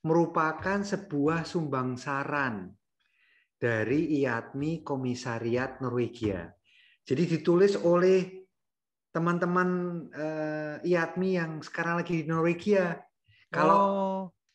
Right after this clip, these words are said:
Speaker 1: kalau ingat, iatmi adalah Ikatan Ahli Teknik Perminyakan Indonesia.
Speaker 2: Ya.
Speaker 1: Ini bagus banget ini. Ini
Speaker 2: Aku ingat
Speaker 1: sumbangsaran
Speaker 2: tuh.
Speaker 1: mereka.
Speaker 2: Benar, benar, benar. Nah, itu, itu, itu bagus tuh,
Speaker 1: Hmm.
Speaker 2: ya.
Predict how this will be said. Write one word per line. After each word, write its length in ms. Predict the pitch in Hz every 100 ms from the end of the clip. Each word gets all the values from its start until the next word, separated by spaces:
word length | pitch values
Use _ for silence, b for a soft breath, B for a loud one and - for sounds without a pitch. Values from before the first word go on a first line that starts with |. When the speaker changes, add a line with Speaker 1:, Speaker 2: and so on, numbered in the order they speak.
| _
Speaker 1:
kalau 240 | 165 165
ingat, 480 | 185 170 180 208 202
iatmi 400 | 175 165 - 196
adalah 400 | 175 135 143 170
Ikatan 480 | 160 - 143 - 165
Ahli 480 | 147 135 131 165 175
Teknik 480 | 156 131 156 156
Perminyakan 640 | 147 139 131 131 123 139 139
Indonesia. 640 | 127 107 101 101 - 90 82 78 _ _ _ _ _ -
Speaker 2:
Ya. 560 | 123 120 113 101 95 90
Speaker 1:
Ini 240 | 127 170
bagus 240 | 147 131 127
banget 320 | 143 147 147 139
ini. 240 | 131 123
Ini 80 | 139 151
Speaker 2:
Aku 240 | 156 277
ingat 240 | 247 262
Speaker 1:
sumbangsaran 0 |
Speaker 2:
tuh. 140 | - 240 240
Speaker 1:
mereka. 260 | 123 - -
Speaker 2:
Benar, 140 | 180 170
benar, 140 | 175
benar. 200 | 165 147 131 _ _ _ _
Nah, 120 | 143 143
itu, 140 | 147 147
itu, 100 | 139 151
itu 80 | 180
bagus 280 | 151 160 160
tuh, 160 | 156 139
Speaker 1:
Hmm. 80 |
Speaker 2:
ya. 180 | 131 120